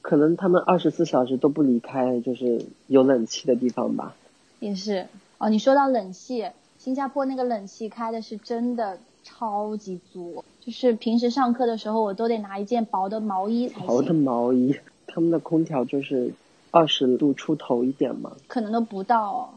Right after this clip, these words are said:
Speaker 2: 可能就十八、十八九度吧。我记得有一次期末考试之前去图书馆自习，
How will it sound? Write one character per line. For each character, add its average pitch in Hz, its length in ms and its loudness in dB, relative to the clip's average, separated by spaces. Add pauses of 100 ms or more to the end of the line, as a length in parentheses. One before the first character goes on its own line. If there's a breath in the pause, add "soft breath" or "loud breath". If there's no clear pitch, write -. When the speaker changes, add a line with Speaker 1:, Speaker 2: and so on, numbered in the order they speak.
Speaker 2:
可 - 120 -12
能 202 140 -8
就 240 160 -6
十 233 140 -10
八、 220 260 -6
十 - 320 -16
八 226 220 -2
九 202 200 -14
度 180 160 -12
吧。 - 160 -16 (440 soft breath)
我 240 80 -10
记 247 80 -4
得 262 60 -2
有 226 160 -4
一 202 80 -8
次 233 280 -6 (120)
期 - 200 -4
末 254 160 0
考 220 160 -4
试 214 80 -8
之 240 120 -6
前 190 400 -6
去 226 380 -4
图 208 220 -6
书 254 140 -4
馆 202 280 -2
自 240 140 -4
习， 180 420 -10